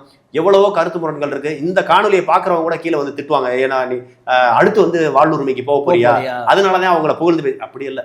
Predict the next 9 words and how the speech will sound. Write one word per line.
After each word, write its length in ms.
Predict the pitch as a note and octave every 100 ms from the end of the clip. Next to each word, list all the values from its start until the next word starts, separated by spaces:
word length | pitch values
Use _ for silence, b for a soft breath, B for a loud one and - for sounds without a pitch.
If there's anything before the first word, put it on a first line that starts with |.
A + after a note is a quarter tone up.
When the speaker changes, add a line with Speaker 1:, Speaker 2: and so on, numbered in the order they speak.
| -
Speaker 1:
நான் 200 | G#2+ G#2+
எனக்கு, 280 | G2 G#2 G2+ b b -
எனக்கு, 240 | A#2 G#2+ G#2+
அஹ், 260 | G#2+ G#2+
நான் 220 | G#2+ A2+ A#2
வந்து 100 | C#3+
வேல்முருகன் 460 | B2+ D#3 D3+ C#3
அண்ணனை 200 | B2+ A#2+
பற்றி 380 | A#2 A#2 - E3+